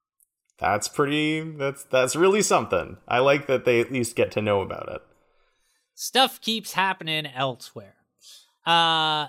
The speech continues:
Speaker 2: so that's happening in the, in the wastelands. Meanwhile, having breached the capital city in Catatonia of Decima,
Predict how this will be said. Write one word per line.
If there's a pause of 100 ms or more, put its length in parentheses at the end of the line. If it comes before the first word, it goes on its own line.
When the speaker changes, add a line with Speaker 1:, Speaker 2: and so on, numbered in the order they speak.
Speaker 2:
so
that's
happening
in
the,
in
the (100)
wastelands. (100)
Meanwhile, (360)
having
breached (100)
the
capital
city
in
Catatonia
of (220)
Decima,